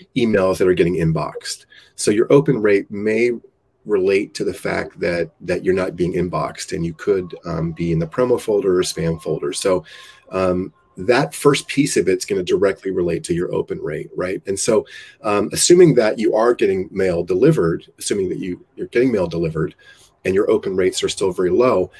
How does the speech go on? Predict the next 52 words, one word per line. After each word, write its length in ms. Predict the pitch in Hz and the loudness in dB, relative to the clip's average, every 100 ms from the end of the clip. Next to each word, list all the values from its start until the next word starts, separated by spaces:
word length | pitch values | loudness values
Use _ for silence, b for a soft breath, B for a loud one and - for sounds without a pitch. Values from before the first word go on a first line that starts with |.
| B B | B B
um, 400 | 110 101 98 95 - - | -2 0 0 -2 -10 0
there's 120 | - | 4
just 140 | 92 | 4
a 40 | 98 | 2
multitude 640 | 95 104 123 123 - 104 | 2 4 4 2 -2 -4
of 80 | 87 | -4
things 500 | - 101 95 92 92 | -2 -2 0 -2 -4
that 120 | - | -8
you 80 | - | -8
can 120 | 90 | -6
do 120 | 85 | -4
to 80 | 82 | -2
improve 400 | 85 - 175 156 | -4 4 4 4
that, 260 | 76 65 - _ - | 0 -6 -10 _ -8
um, 300 | 87 85 85 | -4 -4 -6
from, 260 | - 85 | -4 -2
from 320 | 80 113 117 113 | 0 0 0 2
line, 420 | 104 101 101 101 | 0 0 -4 -6
subject 480 | - 92 - 98 - | -2 -2 0 -2 -2
lines, 540 | 92 92 90 92 - B B B - | -2 0 -2 -4 -10 B B B -2
um, 240 | 92 90 - | 0 0 2
if 280 | 104 - - 87 | 0 0 -12 -2
the 400 | 95 90 90 - | 0 2 0 -4
affiliate 580 | - 113 113 104 101 - 104 | -4 2 4 6 4 2 2
is 260 | 90 87 | 4 4
open 280 | - - - - | 2 2 0 2
to 160 | 98 95 | 2 2
it, 100 | - | 2
modifying 800 | 95 98 - 95 92 92 90 87 b b | -2 -2 -4 -2 0 0 -2 -8 b b
some 200 | - 98 | -6 -4
of 60 | 85 | -4
the 60 | |
copy 640 | 80 - 107 110 113 110 - - | -6 -4 -2 0 -2 -4 -8 -4
relating 360 | 95 95 98 95 | 0 0 -2 -6
to 120 | - | -6
the 160 | 87 87 | -2 -2
offer. 400 | 87 - 95 82 | -2 -2 -2 0
So 300 | - 95 B B B - | 2 0 B B B 2
those 160 | 180 | 6
are 80 | 180 | 6
three 340 | 156 - 113 107 | 4 4 4 4
really 260 | 113 101 | 2 2
important 480 | 90 - 107 113 110 | 0 -2 -4 -4 -6
things 220 | 110 110 | -6 -4
that 120 | 110 | -4
you 100 | 107 | -6
can 140 | 95 90 | -4 -2
do 300 | 92 95 98 | 2 2 0
to 140 | - | -4
kind 180 | - 92 | -6 -4
of 120 | 85 | -2
improve 640 | 82 80 - 98 95 95 | -4 -4 0 2 2 0